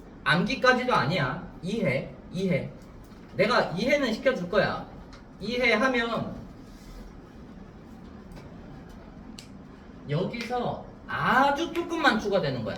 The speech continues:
아주 조금. 아주 조금의 논리만 추가되면 관계대명사 와시 완성이 돼. 아주 조금의 논리만 추가되면 여기서 관계부사가 완성이 돼.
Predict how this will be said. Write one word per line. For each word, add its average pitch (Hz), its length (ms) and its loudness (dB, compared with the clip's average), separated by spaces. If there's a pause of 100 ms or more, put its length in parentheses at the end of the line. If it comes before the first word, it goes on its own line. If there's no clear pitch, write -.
(100)
아주 226 340 2
조금. 233 400 -2 (580)
아주 208 440 0
조금의 269 420 0
논리만 214 540 2
추가되면 226 540 -4
관계대명사 160 540 -2
와시 120 240 0
완성이 110 380 -2
돼. 87 180 -8 (3000)
아주 254 540 4 (100)
조금의 254 580 0
논리만 240 640 2
추가되면 220 760 -2
여기서 214 680 -4 (1500)
관계부사가 156 640 0
완성이 107 420 -4
돼. - 180 -10